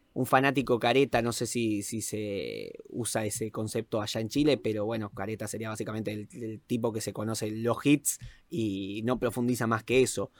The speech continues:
Eh, soy una persona que se ha emocionado con Heroes,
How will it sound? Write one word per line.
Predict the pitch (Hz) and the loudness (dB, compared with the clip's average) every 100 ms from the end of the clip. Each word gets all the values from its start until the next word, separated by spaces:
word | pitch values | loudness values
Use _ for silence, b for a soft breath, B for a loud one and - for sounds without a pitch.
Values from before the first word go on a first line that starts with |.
| _ _ | _ _
Eh, | - 98 - - - - - | -8 -8 -8 -10 -14 -14 -10
soy | 113 117 | -4 -2
una | 110 | 0
persona | 117 127 127 | 0 2 2
que | 113 | 0
se | 107 | 2
ha | 123 | 4
emocionado | 120 113 113 123 127 113 | 4 2 2 6 6 6
con | 110 - | 2 2
Heroes, | 131 139 151 160 | 4 8 8 8